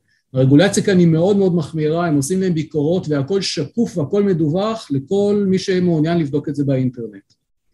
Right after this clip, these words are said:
אחר כך יש גם את הרגולציה האירופית, הקרנות הן קרנות נאמנות, אה,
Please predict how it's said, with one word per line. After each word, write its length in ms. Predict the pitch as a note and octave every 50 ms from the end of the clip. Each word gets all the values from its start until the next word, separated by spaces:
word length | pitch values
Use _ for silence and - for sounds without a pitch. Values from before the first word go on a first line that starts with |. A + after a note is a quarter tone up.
| _ _ _ _ _ _ _ _ _ _
אחר 200 | - - D4+ C#4+
כך 140 | A#3 E3 -
יש 140 | G3+ F3 G3
גם 120 | G3+ G3
את 80 | - G#3
הרגולציה 680 | G3 G3 F#3 G3 G3+ A3 G#3+ - - - A3 A3 G#3+
האירופית, 960 | G#3+ G#3 G#3+ G3+ F#3 F3+ F#3 G3 G3+ G#3+ C4+ C#4 C4+ - C3+ - - - _ A2+
הקרנות 380 | G#2 - - C#3+ D#3+ G#3 G3+ -
הן 100 | E3 C#3+
קרנות 340 | - D3 C#3+ E3+ F3+ F#3 F#3
נאמנות, 680 | D#3+ D3 C#3 C3+ B2 A#2+ A#2+ A#2+ B2+ D#3+ F3+ - _ _ _ _ _ _ _ _ _ _ _ _ _ _ -
אה, 600 | C3 B2+ B2+ C3 C3 B2+ C3 C3 C3 C3 C3 C3+